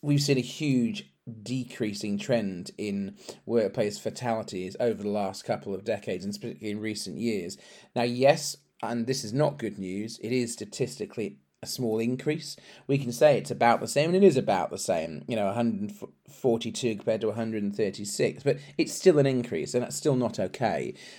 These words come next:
No death, as I've just said, is okay. But when you compare it to rest of the world statistics, Great Britain continues to be one of the safest places to work in the world. And as I said right at the start of this particular news item,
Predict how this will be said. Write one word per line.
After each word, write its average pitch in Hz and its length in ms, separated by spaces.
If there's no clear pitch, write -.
No 143 400
death, 117 280
as 120 100
I've 113 120
just - 240
said, 117 400
is 101 280
okay. 110 720
But 139 340
when 143 200
you 131 80
compare 151 400
it 135 140
to 123 240
rest 139 320
of 120 80
the 117 60
world 127 280
statistics, - 920
Great 117 240
Britain 107 420
continues 135 680
to 113 100
be 95 320
one 113 180
of 101 40
the 104 60
safest 104 440
places 101 300
to - 80
work 101 300
in 101 220
the 120 60
world. 107 260
And 117 80
as 135 140
I - 20
said 131 160
right 131 180
at 113 60
the 101 60
start 143 420
of 98 80
this 98 220
particular - 420
news 95 240
item, 101 340